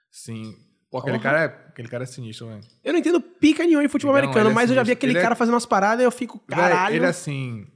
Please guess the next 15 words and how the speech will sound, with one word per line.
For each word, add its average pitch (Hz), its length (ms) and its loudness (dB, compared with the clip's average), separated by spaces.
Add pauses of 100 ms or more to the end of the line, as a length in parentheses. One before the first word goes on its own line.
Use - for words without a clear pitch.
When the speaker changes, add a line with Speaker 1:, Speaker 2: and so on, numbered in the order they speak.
(320)
Speaker 1:
eu 147 80 -2
acompanho 175 300 -4
futebol 170 240 -6
americano, 123 480 -6
acho 139 120 -12
que 127 100 -14 (300)
desde 123 180 -14
que - 40 -12
eu 135 40 -16
tinha 151 100 -10
uns 127 100 -10
dez 131 220 -8
anos 135 100 -8
de 113 60 -10
idade. 101 380 -14